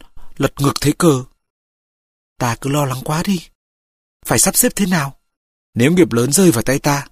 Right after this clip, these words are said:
ta tất phải tính cho kỹ càng chu tất. Có khi phải tính từ bây giờ,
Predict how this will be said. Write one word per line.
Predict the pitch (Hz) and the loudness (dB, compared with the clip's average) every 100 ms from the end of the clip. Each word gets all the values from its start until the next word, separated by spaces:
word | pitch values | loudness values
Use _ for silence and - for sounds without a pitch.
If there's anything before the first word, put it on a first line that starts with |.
| _ _ _ _ | _ _ _ _
ta | - 101 | -4 -4
tất | - 104 | -2 -6
phải | - 113 | -4 -6
tính | 120 120 | -4 -4
cho | - | -4
kỹ | 196 214 | -2 -2
càng | - 147 | 0 -2
chu | 113 170 | 0 -2
tất. | - 240 - _ _ _ _ _ _ _ | 0 -2 -2 _ _ _ _ _ _ _
Có | 117 | -2
khi | 117 165 | 2 2
phải | 113 | 2
tính | 90 120 | -4 -2
từ | 165 | 0
bây | 180 139 | 2 2
giờ, | 123 127 | 2 -2